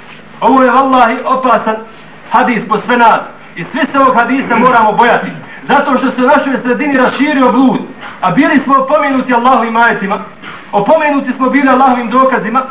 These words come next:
I ovaj hadis potvrđuje ajet u kojem Allah, subhanahu wa ta'ala, kaže u suri Sežda: "Audu billahi minash shaitanir rajim.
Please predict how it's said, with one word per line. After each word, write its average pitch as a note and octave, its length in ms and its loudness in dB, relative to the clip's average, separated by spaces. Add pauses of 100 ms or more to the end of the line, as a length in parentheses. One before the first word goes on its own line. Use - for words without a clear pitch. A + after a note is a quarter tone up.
(380)
I F3+ 120 -6
ovaj C#4 300 4
hadis D4 340 0
potvrđuje B3 480 -2
ajet C4+ 240 2
u A3+ 40 -6
kojem A#3+ 200 -2
Allah, C4+ 260 2
subhanahu C4 420 0
wa - 60 -4
ta'ala, B3+ 340 2
kaže B3+ 220 2
u - 120 -6
suri C4 280 0
Sežda: A3+ 260 0
"Audu A3+ 200 0
billahi B3 440 0
minash A#3 220 -4
shaitanir B3 400 0
rajim. B3+ 360 2